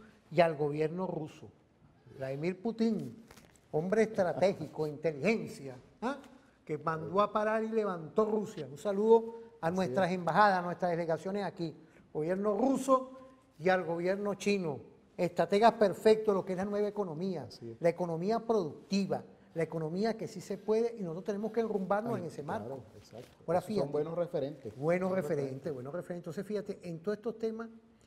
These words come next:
Speaker 1: que estamos conversando, que es el tema petrolero y también abrir de capitales, ponle tú, porque yo me pongo en, en esta,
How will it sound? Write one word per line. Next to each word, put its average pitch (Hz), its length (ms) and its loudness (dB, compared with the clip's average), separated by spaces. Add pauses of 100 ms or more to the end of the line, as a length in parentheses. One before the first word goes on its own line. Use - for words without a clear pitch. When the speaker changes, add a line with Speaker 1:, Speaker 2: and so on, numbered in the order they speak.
(120)
Speaker 1:
que 160 80 -6
estamos 202 320 -4
conversando, 160 720 -4 (640)
que 147 140 -2
es 160 40 -6
el 156 60 -14
tema 175 300 -4
petrolero 156 580 -2
y - 20 -6
también 143 360 -6
abrir 262 200 -4
de 285 80 -6
capitales, 240 600 -4 (120)
ponle 269 260 -2
tú, 269 220 -6 (500)
porque - 200 -8
yo 196 120 -2
me 247 100 -4
pongo 220 340 -4
en, 180 260 -12
en 170 120 -10
esta, 190 380 -6